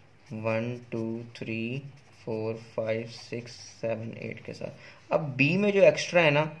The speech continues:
मुझे सिर्फ वो लिखने हैं। B में extra क्या है मेरे पास, टू इधर भी है, फ़ोर इधर भी है, सिक्स इधर भी है, टेन, एट इधर भी है, टेन नहीं है मेरे पास, तो टेन मेरे पास इधर extra है और ट्वेल्व भी मेरे पास इधर extra है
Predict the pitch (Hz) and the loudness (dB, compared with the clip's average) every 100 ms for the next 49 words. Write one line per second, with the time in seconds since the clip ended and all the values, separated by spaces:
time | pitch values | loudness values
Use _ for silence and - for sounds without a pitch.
0 | - 160 165 175 135 139 131 113 110 107 | 0 0 4 4 4 4 4 2 0 -2
1 | 113 127 147 165 156 - 160 156 156 151 | -2 0 4 4 4 2 0 2 4 4
2 | 123 107 - 110 - - - - - - | 2 0 -2 -4 -6 -18 -20 -20 -20 -8
3 | 123 127 123 123 127 131 127 123 120 117 | -4 0 -2 -2 0 0 4 2 2 -2
4 | 117 117 120 120 123 120 117 - 120 - | -2 0 0 0 2 4 4 0 -8 -10
5 | - 123 117 117 120 120 117 113 113 - | -10 -4 -2 -2 -4 0 0 0 -6 -20
6 | - - - 127 127 120 117 - 123 123 | -20 -20 2 6 6 6 0 0 2 2
7 | 127 123 127 139 131 127 120 - 143 151 | 2 -2 0 0 2 0 0 4 6 6
8 | 143 123 117 110 107 104 110 - 123 - | 4 2 2 0 -2 -4 -6 -4 -6 4
9 | 123 135 127 120 127 131 - 127 135 135 | 4 4 0 0 0 0 -4 2 4 4
10 | 117 - - 113 - - - - - - | 0 -2 -2 0 0 -8 -18 -20 -20 -20
11 | - - - 123 120 131 131 127 135 120 | -20 -20 -2 0 2 8 8 8 2 2
12 | 117 120 113 113 107 - - 117 139 | 2 0 2 0 0 -4 -8 -8 -8